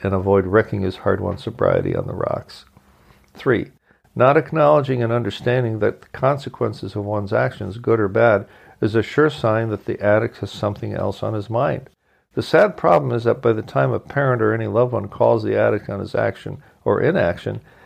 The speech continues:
it may be a little late in the game. It's a truism that the addict has begun relapsing in his head quite a while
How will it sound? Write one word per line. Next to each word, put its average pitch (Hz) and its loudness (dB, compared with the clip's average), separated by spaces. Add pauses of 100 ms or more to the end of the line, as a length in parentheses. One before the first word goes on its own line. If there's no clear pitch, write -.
(180)
it 123 -2
may 131 0
be 175 0
a 139 4
little 135 4
late 143 0
in 120 -10
the 117 -6
game. 120 -4
It's - -12
a - -4
truism 156 2
that 110 -6
the 113 0
addict 135 2
has 117 -6
begun 113 -8
relapsing 113 -2
in 104 -6
his 98 -6
head 147 -2
quite 127 2
a 117 2
while 120 4